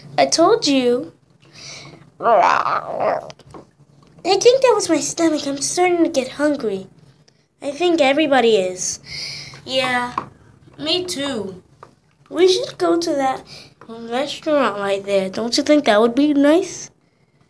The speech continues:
I don't know. It's a bit far. That place is much of a remote area. Where we are is a more remote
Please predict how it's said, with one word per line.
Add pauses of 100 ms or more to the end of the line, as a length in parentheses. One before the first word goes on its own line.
(2250)
I
don't
know. (360)
It's
a
bit
far.
That
place
is
much
of
a
remote
area. (520)
Where
we
are
is
a
more
remote